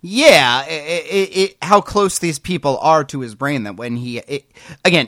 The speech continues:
if this is a hallucination, if this is a dying dream that he has while he's drowning in a, in, in the ocean, uh, it does make, it, it, it's interesting, yeah, that these are the people who, like, even Kirsch is in this, and he's a good guy in this episode. Like, I think that,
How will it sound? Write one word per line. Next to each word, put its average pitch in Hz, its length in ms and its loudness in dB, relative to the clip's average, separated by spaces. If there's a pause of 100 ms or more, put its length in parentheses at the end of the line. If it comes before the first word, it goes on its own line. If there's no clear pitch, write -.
if 165 220 2
this 151 300 -4
is 135 500 -2
a 120 380 0
hallucination, 117 880 -4
if 104 160 -6
this 110 360 -4
is 113 320 -6
a 107 360 -8
dying 110 500 -4
dream 113 300 -8
that 98 120 -8
he 92 80 -12
has 98 240 -6
while 107 160 -8
he's 98 160 -10
drowning 98 400 -2
in 95 100 -6
a, 90 200 -10
in, 107 180 -6
in 95 400 -6
the 98 180 -8
ocean, 92 640 -2
uh, 92 380 0 (600)
it 143 160 -4
does 160 260 2
make, 127 300 -2
it, 139 260 -6
it, 123 160 -20 (460)
it's 143 180 -6
interesting, 143 460 2
yeah, 135 220 4
that 98 180 -8
these 123 240 -4
are 127 60 0
the 110 100 -8
people 113 320 -8
who, 113 140 -8 (180)
like, 220 180 -2
even 247 240 2
Kirsch 226 440 -4
is 107 160 -6
in 110 100 -6
this, 113 180 -4
and 135 140 -2
he's 147 180 -4
a 151 60 -2
good 135 240 -2
guy 160 240 4
in 92 180 -4
this 80 200 -12
episode. 92 340 -12
Like, 143 140 -2
I 160 100 6
think 160 260 -4
that, 175 300 6